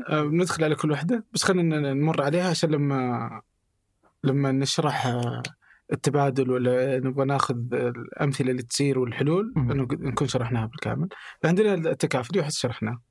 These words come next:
Speaker 2: حلو.
Speaker 1: باقي شيء في التكافلي عشان يكون واضح؟
Speaker 2: واضح.
Speaker 1: واضح.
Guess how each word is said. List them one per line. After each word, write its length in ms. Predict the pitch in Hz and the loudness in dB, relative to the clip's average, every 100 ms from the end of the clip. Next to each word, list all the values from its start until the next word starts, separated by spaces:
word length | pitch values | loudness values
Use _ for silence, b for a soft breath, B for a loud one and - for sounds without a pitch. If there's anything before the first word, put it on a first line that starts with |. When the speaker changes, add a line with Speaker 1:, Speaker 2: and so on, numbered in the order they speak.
| - | -6
Speaker 2:
حلو. 60 | - | -2
Speaker 1:
باقي 140 | 135 | 0
شيء 180 | - 143 | -2 -4
في 60 | |
التكافلي 420 | - - 135 135 131 | -6 -4 -2 0 -2
عشان 200 | 127 123 | -2 -4
يكون 180 | 131 | -2
واضح؟ 340 | 131 131 208 - _ _ _ _ - | -2 -2 -6 -10 _ _ _ _ -4
Speaker 2:
واضح. 360 | 123 98 - - | -4 -4 -14 -10
Speaker 1:
واضح. 260 | - 107 | -6 -6